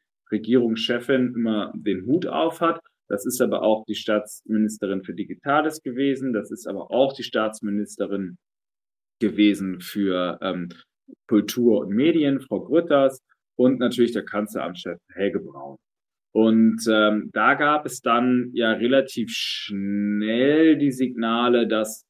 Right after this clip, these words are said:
B M W I, also Bundeswirtschaftsministerium und Bundeskanzleramt sagen, „Nee, das ist jetzt der ausgehandelte Deal mit Frankreich. Wenn wir da ausscheren, geht das alles runter. Wir müssen das jetzt unbedingt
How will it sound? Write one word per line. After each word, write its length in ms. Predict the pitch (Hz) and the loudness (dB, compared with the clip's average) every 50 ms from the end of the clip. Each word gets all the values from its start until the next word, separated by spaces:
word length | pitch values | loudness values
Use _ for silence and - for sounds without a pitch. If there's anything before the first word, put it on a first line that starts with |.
| - - | -20 -18
B 360 | 101 104 - - 120 117 113 | -16 -14 -2 2 4 6 6
M 180 | 110 104 90 - | 4 2 0 0
W 80 | 104 | -2
I, 540 | 104 - 127 139 151 165 175 175 175 180 180 - - _ _ _ _ _ _ _ _ _ _ _ _ - | -2 -2 -2 -4 -2 0 0 0 0 -2 -6 -12 -20 _ _ _ _ _ _ _ _ _ _ _ _ -4
also 180 | 107 95 92 - - - | -4 -4 -4 -4 -4 -2
Bundeswirtschaftsministerium 1080 | 107 101 104 107 123 123 135 127 - - 127 123 123 - 127 120 120 120 117 117 110 | -2 -2 0 0 -2 -2 -2 -4 -4 -4 -4 -4 -2 0 2 2 4 4 2 2 0
und 160 | 113 113 107 110 | -2 -4 -2 0
Bundeskanzleramt 840 | 110 107 107 104 - - - 117 123 123 127 131 90 92 110 104 110 | 0 0 0 -2 -4 -4 -4 -4 -4 -4 -4 -4 -2 -2 -2 -2 -2
sagen, 360 | 113 110 104 104 101 101 101 | -2 -2 -2 -2 -2 0 2
„Nee, 320 | 107 117 123 135 135 - - _ _ | 4 4 4 4 2 -2 -10 _ _
das 220 | 113 107 107 - | -4 -4 -4 -4
ist 140 | 120 120 - | -8 -6 -4
jetzt 220 | 123 104 - - | -4 -4 -4 -4
der 100 | 117 - | -4 -2
ausgehandelte 600 | 95 117 120 120 - 117 110 104 104 98 - 104 95 | -2 -2 -2 -2 -2 -2 0 0 0 -2 -4 -8 -10
Deal 260 | 92 104 113 123 117 | -4 0 2 2 2
mit 140 | 110 110 - | 2 0 -4
Frankreich. 800 | - - 113 123 139 139 - 135 131 131 135 131 131 - - - | -4 -2 -2 0 0 0 0 0 2 2 2 2 0 -6 -12 -8
Wenn 220 | 107 107 107 107 | -4 -2 0 0
wir 80 | 107 104 | 0 0
da 180 | 101 98 - | 0 -2 -2
ausscheren, 720 | - 117 120 120 117 - - 113 110 110 110 110 107 104 - - | 0 0 0 0 -2 -2 -2 -2 -2 0 -2 -2 -4 -6 -4 -4
geht 180 | 117 101 101 | -4 -4 -4
das 120 | - - - | -6 -10 -8
alles 280 | 104 107 104 92 - | -8 -6 -6 -4 -2
runter. 480 | 117 123 135 131 135 123 127 123 110 104 | 0 0 2 2 2 2 2 2 0 0
Wir 80 | 107 | 2
müssen 320 | 107 113 110 110 - 110 101 | 2 2 0 0 -2 -2 -2
das 180 | - 82 - | -2 -2 -2
jetzt 160 | 101 95 - - | -6 -6 -6 -6
unbedingt 480 | 104 104 101 98 95 92 92 90 - | -6 -4 -4 -4 -4 -6 -8 -10 -12